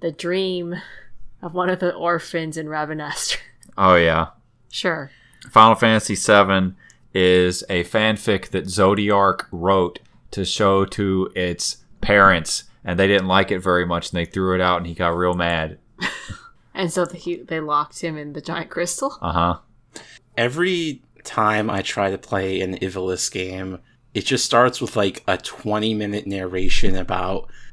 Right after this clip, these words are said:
Speaker 3: the kingdom of Novalis has invaded the continent of Bovalis,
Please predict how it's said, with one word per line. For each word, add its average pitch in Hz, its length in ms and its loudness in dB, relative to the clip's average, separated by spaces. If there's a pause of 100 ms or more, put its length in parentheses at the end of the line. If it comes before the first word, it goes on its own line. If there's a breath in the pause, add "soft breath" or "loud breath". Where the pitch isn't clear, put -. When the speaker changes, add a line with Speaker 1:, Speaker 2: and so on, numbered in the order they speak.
(160 soft breath)
Speaker 3:
the - 80 -6
kingdom 139 600 4
of 107 160 2
Novalis 101 840 2
has 95 240 -2
invaded 101 800 -2
the 98 80 -2
continent 107 720 -4
of 98 140 -8
Bovalis, 107 1080 4